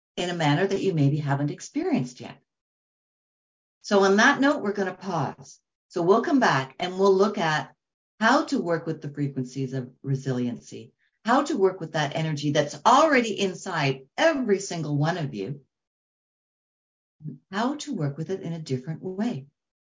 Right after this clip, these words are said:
Okay, on that, please return after these commercials. I would love to carry on this conversation with you.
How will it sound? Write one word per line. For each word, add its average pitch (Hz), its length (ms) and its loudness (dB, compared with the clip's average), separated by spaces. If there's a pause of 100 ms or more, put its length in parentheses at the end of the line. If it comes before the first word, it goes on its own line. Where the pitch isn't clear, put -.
(260)
Okay, 196 400 2 (640)
on 190 200 6
that, 262 380 4 (580)
please 165 460 4
return 170 360 -2
after 170 260 0
these 185 240 2
commercials. 220 580 0
I 175 160 0
would 165 140 -2
love 170 220 4
to - 80 -12
carry 247 340 0
on 202 120 2
this 175 160 -6
conversation 165 680 -6
with 170 200 -6
you. 202 240 4